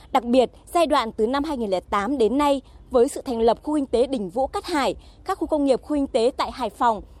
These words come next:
đã thu hút hơn bốn trăm dự án đầu tư nước ngoài. Trong đó, có những dự án lớn như tổ hợp dự án của tập đoàn L G Hàn Quốc, tổ hợp sản xuất ô tô VinFast, tập đoàn Bridgestone,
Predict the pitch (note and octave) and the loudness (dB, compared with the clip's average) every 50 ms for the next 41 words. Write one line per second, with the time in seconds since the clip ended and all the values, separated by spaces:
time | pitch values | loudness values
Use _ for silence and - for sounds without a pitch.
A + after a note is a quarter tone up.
0 | - - B3 D4 F4 - D#4+ C#4+ C#4+ F4 F#4 - - E4 D4+ C4+ - A3+ A3+ B3 | -8 -4 -4 -4 -2 -4 -4 -4 -2 -4 -6 -2 0 2 2 2 2 0 0 0
1 | C#4+ - E4+ C#4+ - - - - G3 F#3 A#3 - C#4 A3+ F#3+ - C#4 C4+ C#4 F4+ | 0 -4 -4 -4 -6 -8 -8 -6 -6 -6 -4 -2 -2 -2 -2 -2 -4 -4 -2 -2
2 | E4 D#4+ C#4+ C4 A#3+ A3 G3+ - - - - - - - C#4+ C4+ C4+ A#3+ A3 G#3 | 0 2 2 2 2 2 -2 -4 -10 -20 -20 -20 -4 -2 -2 0 2 2 4 4
3 | G#3+ C4 - - - - - F4+ E4 E4+ G4 F4 - C#4+ - - G#3+ A3 C4 B3+ | 2 0 -2 -8 -20 -6 -4 -4 -2 -2 -4 -6 -6 -6 -4 -4 -4 -4 -2 0
4 | A#3+ A#3+ A3+ A#3 C#4+ E4 E4+ D4+ D4+ D4 C#4 C4 B3 - B3 A3+ A#3+ G#3+ G#3+ - | 4 4 4 4 4 2 2 2 2 2 0 -2 -2 -2 -2 0 0 -2 -2 -4
5 | A#3 A#3 - - G#3 G3+ A#3 D4 - - A#3+ - A3+ A#3+ A3+ G#3 G#3+ - C4+ C4+ | -10 -10 -6 -6 -6 -6 -6 -8 -4 -4 -4 -4 -2 -4 -4 -4 -4 -4 -4 -4
6 | C4+ A#3 - C#4+ C#4 C4 B3+ C4 B3 G3+ E3+ - D4+ F4 G4 - - - - - | -4 -2 -4 -4 -4 -4 -4 -8 -10 -10 -8 -2 0 0 0 0 -2 -14 -20 -20
7 | - - - - C#4 B3 B3+ A#3+ - - - B3+ A3 F3+ - E4 D4 D4+ D4+ - | -20 -20 -4 -2 0 0 0 -2 -2 -4 -6 -8 -8 -6 -10 -4 -2 -2 -2 -2
8 | - - C#4+ C#4 A3+ C#4 C4+ A#3+ - - E4 F#4+ G#4 - - - - - - - | 0 0 0 2 0 0 -6 -6 -4 -2 -2 -2 -2 -4 -10 -20 -20 -20 -16 -4
9 | - C#4 C4+ - A3+ C4 B3+ B3 A#3 G3+ A#3+ B3+ D#4 E4+ - - - D4 C#4 C#4+ | -2 -2 -2 0 0 0 0 0 0 -2 -2 0 0 -4 -6 -4 -2 0 2 2
10 | C#4 | 0